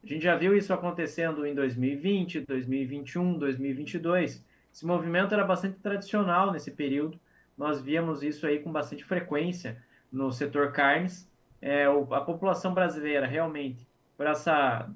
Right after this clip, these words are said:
por esse baixo poder de compra, acaba optando por proteínas de menor valor agregado,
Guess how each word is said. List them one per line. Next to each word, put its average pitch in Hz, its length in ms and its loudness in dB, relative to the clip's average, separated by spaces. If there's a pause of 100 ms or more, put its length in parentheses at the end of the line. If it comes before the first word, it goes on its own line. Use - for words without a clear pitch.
(340)
por 151 100 -2
esse 127 180 -6
baixo 175 480 2
poder 160 320 4
de 147 100 -2
compra, 165 540 -4 (320)
acaba 147 460 0
optando 151 420 -2
por 151 160 -6
proteínas 147 520 -4
de 147 60 -6
menor 139 280 0
valor 139 260 2
agregado, 139 580 0